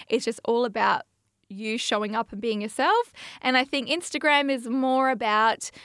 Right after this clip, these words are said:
you know, creating something that's a little bit more beautiful and, you know, a little bit more flashy and different colors and all of that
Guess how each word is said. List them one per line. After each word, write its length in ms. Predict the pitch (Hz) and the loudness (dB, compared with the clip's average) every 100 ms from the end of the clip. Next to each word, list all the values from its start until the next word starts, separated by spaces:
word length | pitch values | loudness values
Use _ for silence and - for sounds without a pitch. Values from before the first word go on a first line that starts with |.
| - | -16
you 140 | - 262 | -4 -2
know, 300 | 214 214 220 - _ _ _ _ _ _ _ | 0 -2 -4 -10 _ _ _ _ _ _ _
creating 520 | - 320 262 262 269 | -10 0 2 2 0
something 400 | 269 262 220 240 | -2 -2 -2 -2
that's 220 | 220 - 247 | -2 -2 0
a 40 | |
little 220 | 254 254 | 0 0
bit 140 | 269 226 | 0 -2
more 100 | 226 | -6
beautiful 880 | 208 208 220 - 214 208 208 214 - | -4 -4 -4 -2 0 2 2 0 -2
and, 580 | 214 202 202 196 196 202 | -4 -4 -4 -4 -6 -8
you 120 | - 202 | -10 -10
know, 140 | 196 | -4
a 0 | |
little 180 | 220 233 | -2 0
bit 120 | 240 | -2
more 100 | 254 | -6
flashy 720 | - - 226 226 - 220 226 | -8 -2 -2 -2 -4 -2 -2
and 180 | 196 190 | -4 -6
different 300 | 269 - - | -8 -8 -10
colors 560 | - 240 214 214 214 240 | -8 -4 -2 0 0 -2
and 100 | 220 | -4
all 60 | 220 208 | -6 -8
of 160 | 202 | -6
that 200 | - - | -4 -4